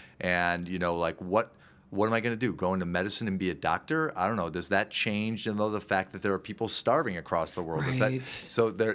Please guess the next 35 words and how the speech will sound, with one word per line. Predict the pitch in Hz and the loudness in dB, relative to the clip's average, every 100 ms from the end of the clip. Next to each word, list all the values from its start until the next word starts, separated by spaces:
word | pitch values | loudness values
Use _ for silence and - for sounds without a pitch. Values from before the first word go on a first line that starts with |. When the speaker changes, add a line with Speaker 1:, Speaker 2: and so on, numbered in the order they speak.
| 104 | 0
Speaker 1:
that, | 107 113 | -2 0
you | |
know, | 101 98 | 0 2
they, | 101 | 0
they | 101 98 | 0 0
get | 98 107 | 0 0
this | 95 - - | -4 -10 -14
global | - 113 139 151 160 170 127 95 71 - - - - | -14 -12 -8 -4 0 2 2 -2 -4 -12 -20 -18 -4
look | 107 156 160 | 2 2 2
at | 90 | -2
everything, | 71 78 - 71 71 85 - - - | -2 -6 -8 -10 -10 -12 -16 -20 -4
and | 95 | 0
they're | 101 | 2
wondering, | 98 101 98 98 | 2 2 0 2
like, | 87 85 - | 0 -2 -2
on | 98 95 | 0 0
a | |
local | 90 98 104 127 151 180 190 180 - - - - _ _ - 95 | 0 0 2 2 2 0 0 -8 -20 -20 -20 -20 _ _ -10 0
basis, | 117 165 - 78 - - | 2 2 -2 -4 -6 -4
how | - 127 | 2 4
do | 139 | 4
I, | 131 120 - - - - | 2 0 -6 -16 -20 -4
how | 127 | 0
do | 135 | 2
I | |
make | 131 123 - | 2 0 -2
any | 131 131 131 | -2 -2 -4
impact | 143 131 - 82 - | -8 -8 -8 -8 -8
on | 80 76 | -8 -8
anything? | 62 - 71 - | -10 -12 -14 -8
You | 92 | -2
know | 98 | 0
what | |
I | 98 | 0
mean? | 113 131 | 0 -2